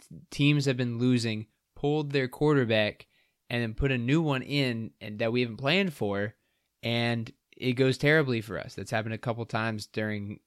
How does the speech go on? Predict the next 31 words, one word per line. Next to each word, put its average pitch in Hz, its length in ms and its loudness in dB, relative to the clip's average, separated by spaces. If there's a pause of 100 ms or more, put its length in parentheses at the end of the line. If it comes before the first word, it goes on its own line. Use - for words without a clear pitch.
(260)
in 107 160 -10
my 104 180 -4
recent 104 500 -4
memory, 117 540 -4
at 101 80 -6
least. 120 460 -2 (480)
And 120 100 0
I, 120 240 2
I'm 117 160 -2
sure 143 380 6
that 127 160 4
if 117 100 0
you 123 100 0
put 120 180 0
Ira 117 260 4
Armstead 117 500 0
in 113 320 -4
as 110 240 -8
the 107 140 -10
starter, 120 720 4 (340)
that's 127 220 2
gonna 147 140 2
throw 135 200 2
a 123 80 4
wrench 123 300 -2
in 117 60 -2
Miami's 113 440 -2
defensive 117 540 -6
game 120 240 -2
plan 87 340 -8
because 107 720 -4